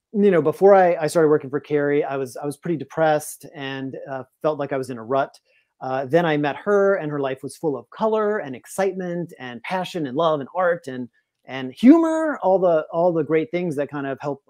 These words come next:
uh, lift a person, um, out of depression. And, uh, then eventually I started to want my own life.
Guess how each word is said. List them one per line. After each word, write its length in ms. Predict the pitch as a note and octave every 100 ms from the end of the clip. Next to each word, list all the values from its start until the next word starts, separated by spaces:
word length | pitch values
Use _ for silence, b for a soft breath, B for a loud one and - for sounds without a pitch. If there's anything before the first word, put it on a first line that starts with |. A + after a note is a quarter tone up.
| E3
uh, 220 | C#3 B2+
lift 240 | D3 F#3+
a 60 | C#3
person, 520 | C3+ C3+ - C3 B2+ - _ _ -
um, 300 | C3 B2+ C3
out 180 | G#3 A#3
of 220 | C#3+ A2 -
depression. 400 | C3 A2+ - - _ _ _ _ -
And, 480 | C#3+ D3 C#3+ C#3+ C#3
uh, 340 | C3+ C3+ C3+ - _ _
then 180 | C3 G3+
eventually 840 | D#3+ F3+ A3+ F3+ E3+ E3+ E3+ F3 F3+ -
I 120 | E3
started 440 | D#3+ E3+ E3 E3+ E3
to 460 | F3 F3 F3+ F3 - _ _ _ _
want 320 | G3+ D#3+ G3+
my 180 | F3 F3
own 140 | G3 D#3
life. 380 | G3+ F3 -